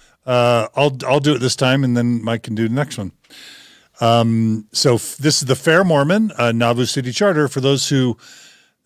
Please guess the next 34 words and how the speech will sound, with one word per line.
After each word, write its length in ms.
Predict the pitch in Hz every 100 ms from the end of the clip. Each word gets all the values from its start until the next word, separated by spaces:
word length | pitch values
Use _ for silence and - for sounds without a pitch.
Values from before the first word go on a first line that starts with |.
| 104
don't 260 | 135 135
know, 200 | 117 117 110
Fair 220 | 135 120
Mormon 380 | 120 117 113 107
is 260 | 101 95
the 140 | 104 107
apologetic, 720 | 101 107 104 95 104 98 110
one 100 | 107
of 40 |
the 80 | 98
apologetic 680 | 95 104 95 92 95 90 -
Mormon 460 | 98 98 95 92
institutions. 840 | 98 98 - - - 90 - 85 -
And 120 | 104
it 120 | 104
says, 280 | - 175 120
quote, 340 | - 190 139 - - - - -
"The 100 | 123
Nauvoo 280 | 160 196 226
Charter 400 | - 160 147 185
granted 540 | 127 135 143 139 156
great 280 | 117 127 160
power 300 | - 113 113
to 120 | -
the 100 | 107
city, 440 | 107 - 226 156 135 - - - -
but 220 | 110 156
it 100 | 151
was 180 | 127 113
not 260 | 131 147
unique 360 | 156 143 120 113
in 80 | 113
this 220 | 101 -
respect." 520 | 107 - 151 113 -